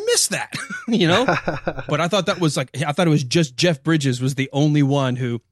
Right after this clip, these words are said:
Speaker 1: was in this Tron world. Everybody else knew who their maker was or knew who they were modeled after. But it never occurred to me it was the same actor. For some reason, it was okay that Jeff Bridges was the same, but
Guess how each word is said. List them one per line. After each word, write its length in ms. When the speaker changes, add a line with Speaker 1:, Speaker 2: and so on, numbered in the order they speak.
Speaker 1:
was 180
in 120
this 160
Tron 480
world. 260
Everybody 400
else 320
knew 340
who 140
their 160
maker 380
was 340
or 60
knew 80
who 60
they 120
were 140
modeled 420
after. 440
But 260
it 120
never 300
occurred 260
to 80
me 80
it 40
was 160
the 100
same 260
actor. 260
For 140
some 140
reason, 160
it 40
was 100
okay 280
that 100
Jeff 220
Bridges 320
was 100
the 100
same, 320
but 180